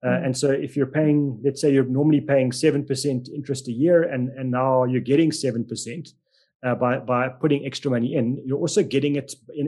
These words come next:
Speaker 1: in a way tax-free, right? Because if you put the money
Speaker 2: Yeah.
Speaker 1: in a money market account or something, or a fixed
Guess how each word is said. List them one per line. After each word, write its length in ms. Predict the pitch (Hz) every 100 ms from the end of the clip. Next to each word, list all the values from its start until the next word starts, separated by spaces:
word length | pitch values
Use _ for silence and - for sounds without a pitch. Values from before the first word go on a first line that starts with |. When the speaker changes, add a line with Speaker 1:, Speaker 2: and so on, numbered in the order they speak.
| 156
Speaker 1:
in 100 | 147
a 40 |
way 240 | 120 143
tax-free, 640 | 143 147 139 - - 131 101
right? 200 | 131 127
Because 360 | 127 135 110
if 120 | 131
you 60 | 131
put 200 | 127 -
the 80 | 135
money 280 | 123 127 123 120 - _ _ -
Speaker 2:
Yeah. 120 | 139
Speaker 1:
in 60 | 123
a 40 | 123 131
money 140 | 170
market 380 | 151 131 127 -
account 400 | 117 139 123 120
or 80 | 113
something, 260 | 139 123 135
or 100 | 123
a 60 |
fixed 200 | 160 131